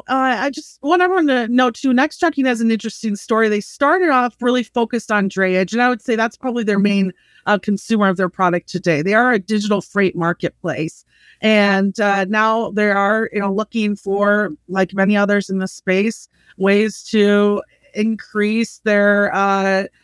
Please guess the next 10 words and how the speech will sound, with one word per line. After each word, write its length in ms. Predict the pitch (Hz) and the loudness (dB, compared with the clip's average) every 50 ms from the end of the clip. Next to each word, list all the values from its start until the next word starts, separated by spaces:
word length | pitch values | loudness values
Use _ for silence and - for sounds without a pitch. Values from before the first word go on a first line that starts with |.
| _ _ | _ _
longevity 680 | 214 214 220 220 208 202 220 196 196 214 208 226 226 233 | 0 2 2 2 2 2 2 0 2 0 0 0 -2 -2
throughout 500 | - - 226 220 214 202 202 208 208 - | -2 -2 -2 0 2 2 2 0 -2 -2
an 160 | 196 190 190 - - | -6 -6 -6 -6 -6
economic, 640 | 202 208 - 220 202 202 202 208 208 202 202 - - | -6 -4 -2 -2 -2 0 0 0 0 0 0 -2 -2
uh, 220 | 208 202 196 190 | 0 0 0 0
downturn. 680 | 180 - 202 208 240 254 233 - 185 135 95 - - 165 | 0 0 -2 0 0 -2 -4 -4 -6 -8 -8 -8 -8 -4
And, 360 | 165 202 208 196 190 185 180 175 - _ _ _ _ _ _ - | -2 0 2 2 2 0 -2 -4 -8 _ _ _ _ _ _ 0
uh, 300 | 185 180 185 190 190 160 | 2 2 4 2 2 0
it's 160 | 208 - - | -4 -6 -8
n-, 80 | 190 | -10